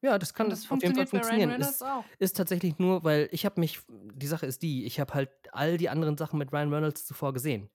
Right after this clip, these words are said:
Speaker 1: Die Filme mit The Rock hab ich zuvor, man könnte schon fast sagen, gemieden, aber das ist es eigentlich nicht. Ich hab halt nur keinen Bock gehabt auf die Filme, die,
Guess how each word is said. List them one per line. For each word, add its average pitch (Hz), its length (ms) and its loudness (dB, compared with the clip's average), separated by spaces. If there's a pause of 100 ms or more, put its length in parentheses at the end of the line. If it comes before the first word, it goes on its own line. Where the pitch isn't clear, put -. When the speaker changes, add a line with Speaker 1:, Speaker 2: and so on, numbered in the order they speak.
Speaker 1:
Die 147 200 -4
Filme 185 300 4
mit 139 260 0
The 131 60 0
Rock 165 580 -2 (180)
hab 131 180 0
ich 131 200 -4
zuvor, 131 640 0 (180)
man 117 500 -4
könnte 151 260 2
schon 123 200 -2
fast - 300 -4
sagen, 135 280 0
gemieden, 123 640 -2 (400)
aber 123 400 2 (500)
das - 340 -4
ist 147 140 -4
es 131 120 -4
eigentlich 117 320 -4
nicht. 147 320 2
Ich - 80 -6
hab 135 100 -4 (140)
halt 117 200 -2
nur 139 160 4
keinen 123 200 -2
Bock - 120 -4
gehabt 123 220 -4
auf 117 120 -8
die 113 80 -10
Filme, 156 380 4
die, 107 300 -4